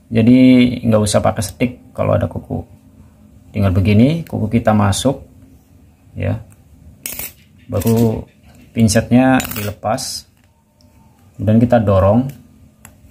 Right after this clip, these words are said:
Dorong terus ke atas ya. Celah seperti ini. Mungkin agak sedikit gelap kameranya.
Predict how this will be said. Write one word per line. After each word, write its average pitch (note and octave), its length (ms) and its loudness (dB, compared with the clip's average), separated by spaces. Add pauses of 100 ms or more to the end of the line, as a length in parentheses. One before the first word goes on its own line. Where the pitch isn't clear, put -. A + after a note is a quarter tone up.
(2000)
Dorong G#2 640 0
terus A#2 280 0
ke G2+ 120 -8
atas G2+ 640 -6 (160)
ya. G#2 280 -6 (400)
Celah G2+ 240 -2
seperti G2+ 440 -4
ini. A2 240 -2 (760)
Mungkin G2 240 -8
agak F#2+ 240 0
sedikit G2+ 400 -4
gelap F#2 400 -4
kameranya. G2 720 -2